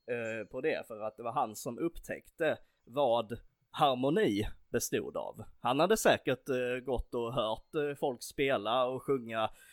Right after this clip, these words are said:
sjunga sånger, men han var intresserad av att gå till botten med det hela. Vad, vad är harmoni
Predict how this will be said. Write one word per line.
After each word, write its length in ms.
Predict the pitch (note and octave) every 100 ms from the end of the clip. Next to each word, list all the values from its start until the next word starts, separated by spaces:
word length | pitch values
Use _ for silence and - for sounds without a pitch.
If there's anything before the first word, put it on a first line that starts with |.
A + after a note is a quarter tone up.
| -
sjunga 300 | - D#3 A#2+
sånger, 360 | G#2+ D#3+ C#3 G#2
men 140 | A2
han 120 | D3
var 80 | E3+
intresserad 640 | G#3+ - G3+ A#3+ F3 C#3+ D3
av 120 | C#3+
att 100 | C#3+
gå 140 | D#3
till 200 | D3 D#3
botten 520 | E3 E3 - - C#3+ B2+
med 160 | G#2+
det 100 | F#2
hela. 380 | - G2 E2+ A1+
Vad, 320 | A#2+ D#3 C#3+ -
vad 240 | C#3 D3
är 160 | F3+ D3+
harmoni 480 | B2 G2+ F2 F2